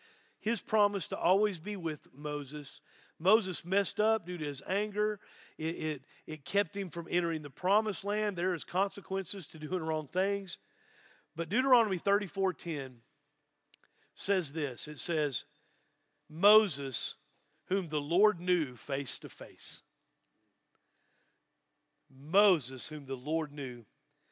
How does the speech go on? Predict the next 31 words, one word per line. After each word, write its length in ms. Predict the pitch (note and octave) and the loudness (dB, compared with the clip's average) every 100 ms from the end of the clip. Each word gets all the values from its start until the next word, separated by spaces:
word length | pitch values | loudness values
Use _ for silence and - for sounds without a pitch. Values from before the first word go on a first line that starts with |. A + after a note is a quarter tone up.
| _ _ | _ _
face 440 | - D3 C#3 - | -6 -4 -4 -8
to 80 | B2+ | -12
face. 480 | - A#2+ A2 - - _ _ _ _ _ _ _ _ _ _ _ _ _ _ | -14 -14 -14 -18 -20 _ _ _ _ _ _ _ _ _ _ _ _ _ _
I, 100 | F3 | -4
I, 180 | - G3 | 2 2
I 160 | F#3+ | 4
wanna 440 | G3+ C4+ B3 E3+ C#3+ - _ _ _ - | 4 6 4 2 -2 -12 _ _ _ -4
end 320 | G#3+ G3+ F3 | 2 4 2
with 240 | E3 D#3+ - | 0 -2 -2
the 100 | D#3 | 2
last 540 | E3 E3 D#3 - - _ _ | 4 4 2 -8 -14 _ _
part 320 | - D#3+ D#3+ - _ - | -6 -4 -4 -8 _ -10
of 160 | D#3+ D3 | -8 -6
this 160 | D3 | -6
story 540 | - E3+ F3 F3+ F3+ - _ _ _ _ - | -6 -4 0 0 -2 -6 _ _ _ _ -2
that 120 | E3+ | 4
I 80 | A3 | 6
don't 160 | C4 G3 | 6 2
remember 260 | A3 G3+ | -4 -4
from 220 | D#3+ F3+ | -8 -8
the 60 | E3 | -10
felt 320 | - F3 D#3 | -2 -2 0
board, 300 | E3 F3+ F#3 D#3 _ _ _ _ _ _ | 0 2 0 -4 _ _ _ _ _ _
but 100 | E3 | 0
I've 140 | E3+ D#3+ | 2 4
read 180 | A#3+ | 4
it 80 | F3 | 4
several 300 | - E3 D3 | -2 -2 -4
times 520 | - D#3+ E3+ E3+ - - _ _ _ _ _ _ _ _ _ | -2 0 0 -4 -16 -20 _ _ _ _ _ _ _ _ _
in 140 | E3+ F3+ | -6 -4
Scripture. 640 | - G#3 G#3 - D#3 D3+ | -2 0 0 -2 -8 -8